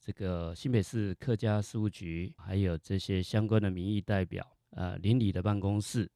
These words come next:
还包括区公所，还有我们慈济三峡的职业园区、三峡区农会，啊，树林社大、三英原住民部落，啊，还有一些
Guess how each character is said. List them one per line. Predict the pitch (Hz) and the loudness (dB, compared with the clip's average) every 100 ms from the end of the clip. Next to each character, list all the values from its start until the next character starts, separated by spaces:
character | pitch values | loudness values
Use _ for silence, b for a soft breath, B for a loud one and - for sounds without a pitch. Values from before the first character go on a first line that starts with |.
| _ | _
还 | 98 92 | -10 0
包 | 104 | 2
括 | 101 101 92 | 4 6 6
区 | 90 - | 2 4
公 | 135 143 | 6 6
所， | 123 85 73 - | 4 0 -2 -12
还 | 101 101 | -6 -2
有 | 95 | -2
我 | 90 | -4
们 | 85 90 92 - | -8 -10 -12 -16
慈 | - 98 | -10 -2
济 | 110 104 | 2 2
三 | 107 107 | 4 2
峡 | - 90 | 2 -4
的 | 90 | -4
职 | 90 107 | -4 2
业 | 104 92 | 2 2
园 | 85 92 | -2 -6
区、 | - - 107 104 123 _ | -8 0 2 4 0 _
三 | 104 101 | -4 -2
峡 | 92 | 0
区 | - 107 | 0 0
农 | 95 87 | 0 -2
会， | 104 117 85 - | 2 2 2 -4
啊， | - - - | -16 -16 -14
树 | - 113 | -2 0
林 | 98 98 | 0 -2
社 | 98 - 117 98 | -6 2 4 4
大、 | - 107 - - | 4 2 2 -10
三 | - - 113 117 | -14 0 2 4
英 | 117 117 | 2 2
原 | 110 101 | 2 0
住 | 101 | 0
民 | 104 95 92 | -2 -2 -4
部 | 117 104 | 0 2
落， | 104 95 - | 2 0 -4
啊， | - 80 | -12 -10
还 | 90 | -2
有 | 95 | 0
一 | |
些 | 87 95 92 92 92 | 0 0 0 0 -2